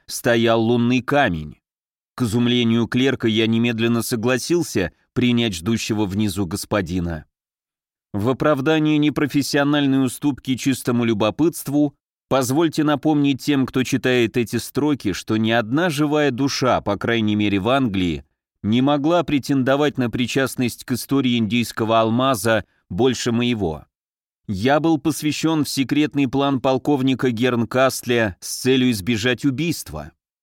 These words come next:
Получал регулярные письма полковника, подтверждавшие, что он еще жив.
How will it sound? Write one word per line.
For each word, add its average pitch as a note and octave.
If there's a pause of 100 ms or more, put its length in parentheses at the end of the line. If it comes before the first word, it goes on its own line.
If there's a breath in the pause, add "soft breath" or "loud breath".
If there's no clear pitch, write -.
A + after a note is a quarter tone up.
(440)
Получал C3+
регулярные C3+
письма D3
полковника, G#2+ (260)
подтверждавшие, A#2+
что A2+
он A2
еще G#2+
жив. F2+